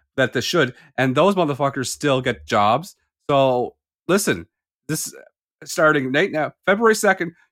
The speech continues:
twenty twenty-four, the embargo, the, uh, canceling of Wesley Snipes has been lifted. He's allowed to be a movie star again, and we're allowed to enjoy him again.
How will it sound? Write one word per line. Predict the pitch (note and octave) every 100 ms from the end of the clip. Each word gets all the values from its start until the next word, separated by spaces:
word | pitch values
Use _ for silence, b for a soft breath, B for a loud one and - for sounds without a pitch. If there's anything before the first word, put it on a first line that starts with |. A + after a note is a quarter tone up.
| _ -
twenty | F#3
twenty-four, | G#3 G#3 F#3+ - E3 D#3 D3 C#3+ b _
the | C3+
embargo, | C3+ B2+ D#3+ F3 E3+ F3 F3 F3 G#3
the, | C3 A#2+
uh, | G#2+ -
canceling | - E3+ F3 - F3
of | C#3+
Wesley | C3 C#3+ C#3+
Snipes | - C#3 -
has | A2
been | A2 G#2+
lifted. | C3 - G3+ G#3 _ _ _ _
He's | B2+ G#2+
allowed | A2 C3+ D#3
to | D3+
be | C#3+ B2+
a | G#2+
movie | A#2+ C#3 D#3+
star | - E3 D#3
again, | D3 D3 C3+
and | A#2+
we're |
allowed | A2 B2 A#2+
to | A#2
enjoy | A#2+ A2 A#2+
him | A#2
again. | A2+ A2 G#2+